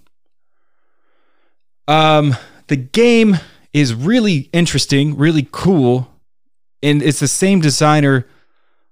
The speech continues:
of Adrenaline, and it kinda has that, that feel. I don't mean it's like Adrenaline at all. I mean that it feels thematic,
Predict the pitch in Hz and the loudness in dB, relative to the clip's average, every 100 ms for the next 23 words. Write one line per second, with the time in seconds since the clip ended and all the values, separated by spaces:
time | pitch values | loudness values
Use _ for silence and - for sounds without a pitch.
0 | _ 135 131 120 - 110 143 196 147 107 | _ 0 0 0 -2 -4 -2 0 2 0
1 | 107 110 _ _ _ _ _ _ _ _ | -2 -4 _ _ _ _ _ _ _ _
2 | _ _ _ _ - 170 175 220 208 156 | _ _ _ _ -6 -2 0 0 2 2
3 | 196 165 151 156 143 120 - - 135 127 | 0 0 0 0 0 -6 -20 -6 -2 -2
4 | - - 156 95 95 - 127 156 156 151 | -4 -2 0 0 -2 -4 -2 0 0 2
5 | 127 - - - 120 123 139 113 120 143 | 0 -2 -12 -8 -2 0 0 -2 -2 -2
6 | 151 104 95 139 165 - - _ _ _ | 0 0 0 -2 -4 -14 -20 _ _ _
7 | - 135 143 147 131 123 - _ _ _ | -4 0 2 2 2 -2 -4 _ _ _
8 | _ _ _ _ _ - - 135 - - | _ _ _ _ _ -20 -4 -2 -2 -6
9 | - _ _ _ _ _ _ _ - 160 | -18 _ _ _ _ _ _ _ -2 0
10 | 170 151 - 127 120 135 151 175 180 - | 0 -4 -6 -4 -2 0 0 0 -4 -14